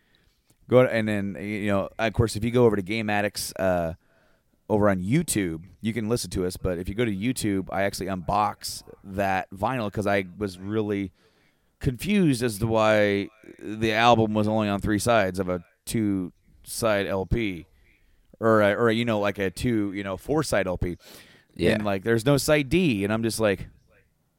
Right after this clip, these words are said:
Speaker 1: I am confused. Is this, is this, like, a blank side? It's not blank.
Speaker 2: No,
Speaker 1: It's
Speaker 2: it's
Speaker 1: got
Speaker 2: etched, and it's bad as fuck.
Speaker 1: It's, it's, yes.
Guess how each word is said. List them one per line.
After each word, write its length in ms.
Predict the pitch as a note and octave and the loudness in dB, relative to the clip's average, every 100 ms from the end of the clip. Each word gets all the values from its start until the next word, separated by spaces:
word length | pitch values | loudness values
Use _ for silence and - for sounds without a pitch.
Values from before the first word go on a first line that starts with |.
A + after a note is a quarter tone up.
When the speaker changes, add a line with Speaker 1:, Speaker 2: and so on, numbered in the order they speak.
| _ _ _ _ _ _ _ _ _ | _ _ _ _ _ _ _ _ _
Speaker 1:
I 100 | A2 | -4
am 120 | B2 | -2
confused. 460 | A#2 A2+ A2 A2 F2+ | -4 -6 -2 0 0
Is 100 | F#2+ | -2
this, 200 | A#2+ - E2+ - | -4 -6 -6 -2
is 160 | A#2 | -2
this, 140 | G#2 G#2+ | -2 -2
like, 120 | A#2+ | -2
a 60 | G#2+ | -2
blank 300 | F#2 F#2+ G#2+ | -2 -4 -4
side? 360 | - G2 C#3 D#3 _ _ _ _ _ _ _ _ _ _ _ _ | -4 -2 -2 -4 _ _ _ _ _ _ _ _ _ _ _ _
It's 160 | G2 F#2 | -12 -6
not 140 | F#2 | -6
blank. 400 | D#2+ C2 G#1 - - _ _ _ _ _ _ _ - | -6 -8 -10 -18 -20 _ _ _ _ _ _ _ -14
Speaker 2:
No, 640 | F2 - F2+ F2 D#2+ D#2+ | -8 -4 0 2 2 2
Speaker 1:
It's 40 | E2+ | 2
Speaker 2:
it's 200 | F2 F2 | 0 -2
Speaker 1:
got 80 | - | -2
Speaker 2:
etched, 460 | F2 E2+ - - - | 2 2 0 -6 -4
and 160 | F2 | -4
it's 160 | E2 - | -4 -8
bad 340 | C2+ F2 E2 | -4 0 0
as 160 | - - | -2 -8
fuck. 560 | - - - E2 - - - - | -10 -4 -2 -2 -4 -12 -12 -8
Speaker 1:
It's, 140 | A2+ F#2+ | -12 -8
it's, 240 | A2 G2+ - | -10 -10 -8
yes. 400 | G#2 D#2+ - | -6 -6 -10